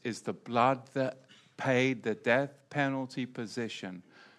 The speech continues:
that connects you back to Genesis twelve. That's the only blood that matters. So beware of those that lay claim to fake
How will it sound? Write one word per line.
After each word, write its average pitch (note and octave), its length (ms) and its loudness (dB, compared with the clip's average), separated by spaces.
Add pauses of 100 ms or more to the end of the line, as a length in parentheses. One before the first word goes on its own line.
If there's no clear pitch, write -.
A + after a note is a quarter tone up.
(140)
that A#2+ 220 2
connects A2+ 580 0
you A2+ 160 -2
back F#2+ 520 0 (1700)
to A#2+ 80 -10
Genesis G2 520 -6
twelve. F#2 480 -6 (560)
That's A3 260 0
the A3+ 260 0
only F#3 680 6
blood D#3 480 2 (240)
that A#2+ 160 -4
matters. A2 640 -4 (1040)
So C3 680 6 (160)
beware F3+ 640 4
of D3 200 -2
those A#2+ 580 2
that - 160 4
lay C3 300 4
claim A#2+ 580 -2
to - 140 -14
fake B2+ 580 0